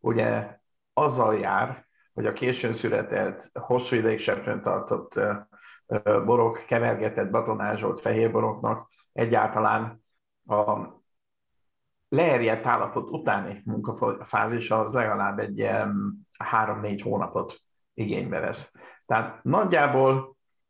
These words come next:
az, hogy, ö, kevergettük a bort, ö, a hízlaltuk, ö, ez, ez egy folyamatos munkát ad,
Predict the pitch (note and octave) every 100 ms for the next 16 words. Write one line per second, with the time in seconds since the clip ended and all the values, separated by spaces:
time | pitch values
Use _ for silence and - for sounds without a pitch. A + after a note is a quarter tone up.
0 | - C3 C#3 - A2 G2+ A2 A2 A2 C#3+
1 | B2 A#2 A2+ A2 A2 G#2 G2 G2+ G#2 G#2
2 | - G#2 G#2 G2+ G2 F#2+ F#2 - - G#2
3 | G2 - - - - - - B2 C3 A#2
4 | A2 A2 G#2 - - - _ _ - A2
5 | G#2+ G#2+ G#2 G2+ - G#2+ G#2+ - - G#2+
6 | A2 - A#2+ A2+ A2+ A2+ - A#2 A#2 B2
7 | - - D#3+ -